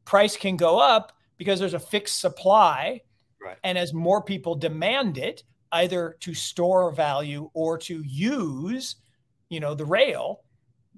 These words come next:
Speaker 1: then it can, then it can accrete value. So I do think there are token cases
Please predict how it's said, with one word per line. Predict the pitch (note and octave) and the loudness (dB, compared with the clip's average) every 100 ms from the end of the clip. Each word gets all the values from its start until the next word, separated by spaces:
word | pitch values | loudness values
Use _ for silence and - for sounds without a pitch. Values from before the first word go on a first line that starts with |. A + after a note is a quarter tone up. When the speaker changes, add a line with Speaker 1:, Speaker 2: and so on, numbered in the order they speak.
| - | -14
Speaker 1:
then | C#3+ E3+ F3+ | -2 0 0
it | F3 | -2
can, | F#3+ E3+ E3+ | -6 -6 -8
then | E3+ D#3+ D#3+ | -8 -8 -6
it | |
can | E3 D3+ - - | -6 -6 -8 -16
accrete | D3+ E3 D3 | -12 -6 0
value. | E3 C3+ | 0 0
So | - G3 | 2 2
I | |
do | E3+ C#4 | 2 -4
think | C#4 C4 | -2 2
there | F#3+ F3 | 4 4
are | F#3 G3+ G3+ | 6 6 4
token | - G3+ G#3 F#3+ E3+ | -2 -2 -2 -6 -6
cases | - E3 D3+ E3 D3+ C#3+ | -4 -4 -4 -6 -8 -8